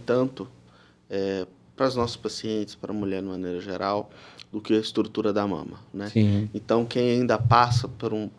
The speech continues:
Speaker 1: processo traumático, né, de lutar pela vida mesmo, né? Eu, eu acho que essas mulheres, elas res-, merecem todo o nosso respeito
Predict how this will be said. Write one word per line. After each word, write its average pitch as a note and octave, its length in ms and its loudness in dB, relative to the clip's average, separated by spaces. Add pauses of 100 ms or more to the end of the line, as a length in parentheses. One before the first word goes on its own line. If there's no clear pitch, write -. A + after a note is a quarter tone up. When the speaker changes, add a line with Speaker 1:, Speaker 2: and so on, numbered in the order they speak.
Speaker 1:
processo - 420 -2
traumático, A2+ 720 0 (540)
né, F#2 200 -6 (840)
de A3+ 120 -4
lutar E3+ 440 4 (400)
pela C#3+ 240 12
vida A2 380 8
mesmo, G#2 500 6 (380)
né? B2+ 240 0 (500)
Eu, G#2 200 4
eu G#2+ 180 6
acho G2+ 240 4
que G#2 80 6
essas G2+ 320 -4
mulheres, G2 340 -2
elas F#2 140 -4
res-, G#2 240 -10 (320)
merecem G2 400 4 (160)
todo C3+ 200 8
o A2+ 40 4
nosso G#2+ 240 0
respeito - 580 -10